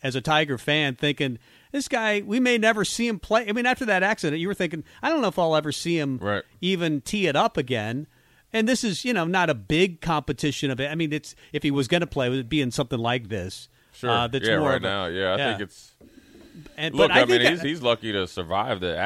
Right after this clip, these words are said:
Speaker 2: accident, let alone, uh, play golf as, you know, recreational,
Speaker 1: Yeah.
Speaker 2: right? And now he's out there playing in a somewhat –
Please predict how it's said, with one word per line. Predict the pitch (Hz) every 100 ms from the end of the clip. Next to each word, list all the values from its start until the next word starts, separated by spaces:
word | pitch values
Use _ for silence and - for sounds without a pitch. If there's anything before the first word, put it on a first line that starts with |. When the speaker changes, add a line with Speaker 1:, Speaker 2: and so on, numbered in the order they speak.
| 151
Speaker 2:
accident, | 170 90 90 73
let | 90
alone, | 90 90 92 87 87
uh, | 87 87 85 85 80 - _ _ -
play | 98 95 90
golf | 85 87 92 90 85 - - _ -
as, | - 87 76
you | 87
know, | 82
recreational, | 78 90 - 82 92 127 - 190
Speaker 1:
Yeah. |
Speaker 2:
right? | 78 85 95
And | 82 87
now | 87
he's | 87 87
out | 85
there | 85
playing | 82 90 87 85
in | 82
a | 80
somewhat – | 80 92 90 85 85